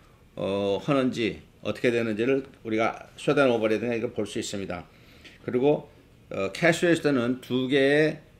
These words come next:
그 롤이 있습니다. 하나는, 어, 손님한테 주는 영수증을 발행할 수 있는 롤이고, 하나는, 어, 레저, 우리가 보관하기 위한 롤이, 어, 별도로 나와져 있습니다.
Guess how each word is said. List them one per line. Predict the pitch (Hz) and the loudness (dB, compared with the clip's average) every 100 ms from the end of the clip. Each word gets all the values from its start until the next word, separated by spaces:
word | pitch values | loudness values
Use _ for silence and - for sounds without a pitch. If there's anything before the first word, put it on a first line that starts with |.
| _ - | _ -12
그 | - | -4
롤이 | 117 113 123 139 | -2 2 4 4
있습니다. | 123 110 110 117 95 - - | 2 -2 -2 -2 -2 -8 -8
하나는, | 131 127 131 135 135 - - - - | -2 0 2 2 0 -6 -18 -20 -14
어, | - 101 98 | -4 -2 -2
손님한테 | - 160 147 135 143 | -2 -2 0 0 0
주는 | 135 135 131 | 0 0 2
영수증을 | 113 123 127 143 147 147 | 2 2 0 0 0 0
발행할 | - 120 123 | 2 2 2
수 | 120 | 0
있는 | 127 110 | 0 0
롤이고, | 107 110 101 95 117 | 0 -2 0 -2 -4
하나는, | - 135 131 135 151 - - - - - - | -6 -2 0 0 -2 -8 -20 -20 -18 -12 -4
어, | 101 92 92 | -2 -2 2
레저, | 123 131 139 98 - | 4 6 4 2 -2
우리가 | 113 120 135 143 143 | -4 0 2 4 2
보관하기 | - 120 127 135 127 131 127 | 0 0 4 4 2 0 0
위한 | 120 120 | -2 0
롤이, | 113 113 123 120 - | 2 4 4 2 -2
어, | 104 95 | -8 -6
별도로 | - 120 123 120 | -2 0 0 0
나와져 | 104 95 95 95 | 0 -2 -2 -2
있습니다. | 95 - 98 107 101 | -4 -6 -8 -6 -8